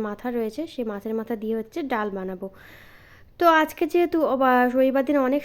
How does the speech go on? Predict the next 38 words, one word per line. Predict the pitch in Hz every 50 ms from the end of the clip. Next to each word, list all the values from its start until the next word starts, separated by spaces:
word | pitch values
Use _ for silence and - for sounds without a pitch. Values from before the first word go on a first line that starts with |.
| -
সকাল | 285 254 254 262 254 277
থেকে | 277 277 269 269
কাজ | 233 233 233 - - -
থাকে, | 247 247 - 240 254 262 262 240
মানে | 226 226 226
সপ্তাহের | - 254 233 233 - - 254 247 240
একটা | 233 - 254 233
দিন | 277 277 269
ছুটি | - 285 254 269 -
পাওয়া | 294 285 285 294 285 294
যায়, | 262 254 262 247 -
আর | 220 220 226 220 -
সেদিনই | - 226 202 226 233 240 247 240
হচ্ছে | 240 240 247 233 -
ঘরদোর | 214 214 214 - 233 226 226 -
পরিষ্কার | 226 220 226 226 - - 233 226 -
থাকে, | 233 220 214 226
রান্না | 220 214 208 208 214 220
থাকে, | 220 226 220 - 233 - - 247
অনেক | 240 254 247 254
রকমের | 262 254 262 269 262 254 247
কাজ | 233 233 233 - -
থাকে, | 220 - - 320 - - - - - - - -
তো | - 311 - -
সেভাবে | - 294 262 262 269 262 277 269 285
কিন্তু | 277 269 254 269 269 254 233
ভিডিও | 233 226 208 226 220 220
করা | 226 233 240 294 302 - -
সম্ভব | 247 214 214 214 202 196 190
হয়নি। | 185 185 185 185 196 - - - - - - -
তো | - 339
এই | 339 320
যে | 359
রান্নাটা | 349 330 320 320 320 320 320
না | 320 330 311
এখানে | 311 330 330 320 285
ঝটপট | 302 285 294 - 302 285 - 294
কমপ্লিট | 277 262 254 294 277